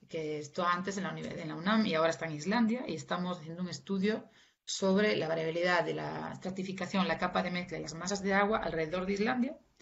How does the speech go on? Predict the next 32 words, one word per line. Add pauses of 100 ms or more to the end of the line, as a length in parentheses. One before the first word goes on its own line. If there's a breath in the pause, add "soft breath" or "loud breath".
(220 loud breath)
a
partir
de
un
montón
de
datos
colectados
allí, (360 soft breath)
y
cómo
se
ve
influenciado
por
el (140)
calentamiento
de,
de
las
aguas
que
se
ha
venido
observando
en
los,
en
las
últimas
décadas.